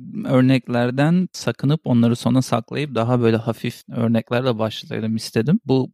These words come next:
planking dedikleri sabit durma trendi vardı bir ara. Bundan işte herhalde bir beş yıl önce, altı yıl önce falan bayağı popülerdi.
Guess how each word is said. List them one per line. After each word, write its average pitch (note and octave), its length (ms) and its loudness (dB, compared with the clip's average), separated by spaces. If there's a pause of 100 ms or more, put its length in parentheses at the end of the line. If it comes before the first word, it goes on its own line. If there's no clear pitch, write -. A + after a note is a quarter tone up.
(100)
planking C3+ 680 2
dedikleri A2 480 2
sabit A#2 520 0
durma A#2 380 6
trendi A2 420 2
vardı G2+ 340 -2
bir G#2+ 120 -2
ara. A2 340 -2
Bundan A2 600 2 (140)
işte - 680 -4 (280)
herhalde G#2+ 500 -2
bir G#2+ 140 0
beş G#2 300 0
yıl G#2 120 0
önce, G2+ 340 2
altı G2+ 240 -2
yıl G#2+ 60 0
önce G#2 240 2
falan G#2+ 320 0
bayağı G#2 200 -2
popülerdi. A2+ 640 -2